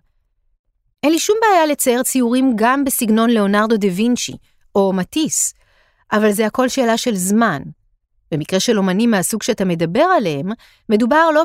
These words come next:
פעם בציורים שעומדת מאחוריהם טכניקה איטית של שכבות שונות שצריך לחכות שיתייבשו. להשלים יצירה בסגנון של מטיס, זה יכול לקחת גם כמה חודשים.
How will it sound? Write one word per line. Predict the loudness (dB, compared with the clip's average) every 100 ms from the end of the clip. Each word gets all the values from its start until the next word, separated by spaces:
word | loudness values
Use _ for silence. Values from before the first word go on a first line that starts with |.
| 2
פעם | 0 2
בציורים | 0 -2 -2 0 -2
שעומדת | -2 0 0 0 2
מאחוריהם | 0 0 -2 0 0 -2
טכניקה | -2 0 -2 0
איטית | -2 -4 -4 -2 -2 -6 -20 _ _ -8
של | -4 -2
שכבות | 0 0 0 -2
שונות | 0 -2 -2 -4
שצריך | -6 -6 -6 -4
לחכות | -6 -4 -4 -4
שיתייבשו. | -4 -4 -4 -6 -6 -6 -8 _ _ _ _ _ _ -2
להשלים | 0 0 -2 0
יצירה | -2 -2 2 2 2
בסגנון | -2 -4 -2 0 0
של | 0
מטיס, | 0 -2 -4 -4 -6 -8 _ _ _
זה | -2
יכול | 0 0
לקחת | 0 0 -2 -2
גם | 0 0
כמה | -2 0 0
חודשים. | -2 -6 -6 -6 -10